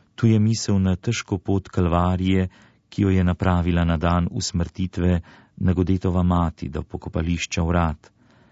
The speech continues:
Pripeljali pa so štiri zabite krste, da niti mati ni vedela, v kateri počiva edinorojeni sin, katerega je čakala na robu sveta.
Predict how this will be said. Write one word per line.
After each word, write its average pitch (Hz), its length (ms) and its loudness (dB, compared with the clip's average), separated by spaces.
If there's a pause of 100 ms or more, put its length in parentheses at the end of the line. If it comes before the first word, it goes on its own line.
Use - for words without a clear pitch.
(260)
Pripeljali 92 640 0
pa 90 120 -6
so - 180 -8
štiri 104 420 -2
zabite 90 460 -2
krste, 85 580 -4 (500)
da 98 140 0
niti 107 260 0
mati 104 360 0
ni 107 140 2
vedela, 98 500 0 (280)
v 90 100 -6
kateri 95 360 -2
počiva 87 480 -2 (120)
edinorojeni 90 720 2
sin, 82 400 -2 (420)
katerega 90 440 0
je 85 120 0
čakala 87 520 0
na 82 140 0
robu 82 300 -2
sveta. 85 480 -6